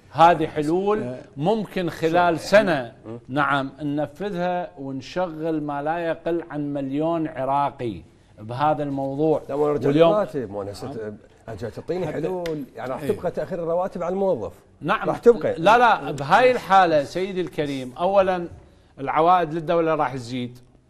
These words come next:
Speaker 1: ثانيًا ما راح يظل الناس عينها على الدولة وعلى وظيفة الدولة. ترى اليوم ال-، ال-، ال-، العراقي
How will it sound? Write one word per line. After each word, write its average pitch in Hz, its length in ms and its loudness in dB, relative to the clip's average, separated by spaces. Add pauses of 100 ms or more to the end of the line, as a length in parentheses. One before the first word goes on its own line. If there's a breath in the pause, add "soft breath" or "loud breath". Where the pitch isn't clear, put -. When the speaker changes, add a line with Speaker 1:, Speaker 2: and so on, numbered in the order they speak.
(480 soft breath)
Speaker 1:
ثانيًا 180 520 -2
ما 170 220 -2
راح 160 200 -2
يظل 165 320 -2
الناس 170 400 -4
عينها 160 300 -4
على 160 220 0
الدولة 151 460 2
وعلى 143 240 2
وظيفة 147 520 0
الدولة. 127 420 -4
ترى 147 300 -2
اليوم 151 340 -2
ال-، 127 180 -8
ال-، 117 260 -12
ال-، 107 460 -12
العراقي 127 720 -2